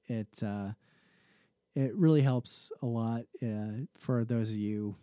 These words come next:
who share my podcast, uh, with friends and family and, uh, on your social media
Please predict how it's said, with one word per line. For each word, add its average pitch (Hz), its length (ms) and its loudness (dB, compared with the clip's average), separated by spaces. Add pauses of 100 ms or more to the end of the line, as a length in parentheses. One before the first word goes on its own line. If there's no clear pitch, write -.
(160)
who 104 340 0 (540)
share 131 380 4
my 117 160 2
podcast, 110 840 -2
uh, 104 300 -6
with 107 120 -10
friends 139 300 4
and 110 100 -2
family 107 680 -2
and, 95 260 -4 (640)
uh, - 20 -2
on 110 320 2
your 147 120 8
social 120 340 0
media 104 580 -2